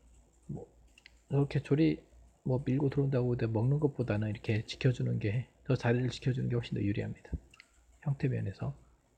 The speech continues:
여기에서도 이렇게, 이렇게 졸을 웬만-, 가급적이면 합졸을 시켜주는 게 좋고요.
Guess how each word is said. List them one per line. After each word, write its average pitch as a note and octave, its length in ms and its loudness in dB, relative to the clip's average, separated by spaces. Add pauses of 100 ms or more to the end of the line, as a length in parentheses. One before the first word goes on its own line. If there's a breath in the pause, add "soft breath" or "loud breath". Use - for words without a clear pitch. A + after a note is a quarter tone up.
(2750)
여기에서도 C3+ 960 2
이렇게, A#2+ 480 -2 (2250)
이렇게 B2 200 -6 (120)
졸을 C3+ 340 2
웬만-, B2 360 0
가급적이면 B2 520 2
합졸을 E3+ 340 2
시켜주는 C3+ 280 0
게 B2+ 80 -2
좋고요. - 440 -6